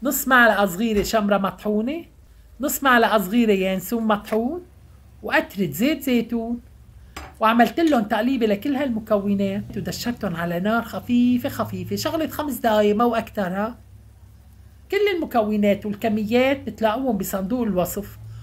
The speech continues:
وأي استفسار اكتبوا لي بالتعليقات لأجاوبكن عليها.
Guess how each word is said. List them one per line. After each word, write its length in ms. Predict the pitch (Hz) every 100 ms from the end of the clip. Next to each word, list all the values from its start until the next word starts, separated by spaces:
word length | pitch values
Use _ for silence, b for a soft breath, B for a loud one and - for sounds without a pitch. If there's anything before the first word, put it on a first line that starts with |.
| B
وأي 300 | 233 269 403
استفسار 640 | 330 - 349 - 294 285 330
اكتبوا 460 | - - 359 330
لي 100 | 294
بالتعليقات 760 | 277 - 277 277 277 302 320 320
لأجاوبكن 640 | 185 175 226 214 214 220
عليها. 520 | 208 208 214 208 262